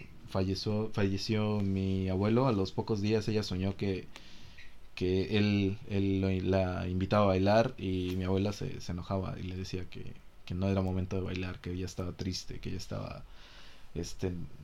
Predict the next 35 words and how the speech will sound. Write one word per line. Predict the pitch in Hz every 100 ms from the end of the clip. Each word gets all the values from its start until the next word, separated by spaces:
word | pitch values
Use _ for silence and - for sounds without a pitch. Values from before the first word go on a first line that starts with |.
| - -
eh, | 95 90 90 90 - - -
estaba | - 101
muy | 101 101
triste | 110 101 95
porque | 98 107
él |
estaba | 98 101 95
muerto, | 98 101 - 87
¿no? | 90 - -
Entonces, | - 110 120 104
mm, | 113 117 117 -
mm, | 117 117 113 113 113 110 - - - -
yo | 107 131
ya | 151
tenía | 139 135 143
como | 139 107 107 131
una | 123 135 127
idea | 113 120 127
de, | 107 98
de | 98
hablar | 95 104 113 127 135 120 104
de, | 95 92 95 - - - - - - - -
de | 85 98 98
esto, | 107 - - 117 107
de | 98 95 92
superar | 101 95 98 101 98 98
la | 92
muerte | 98 92
de | 92
una | 90
persona, | - 80 - 107 107 107 107 104 98
de, | 90 90 90 87 90 90 87 85
de | 90
todo, | - 92 95 - 92
de, | 92 95 -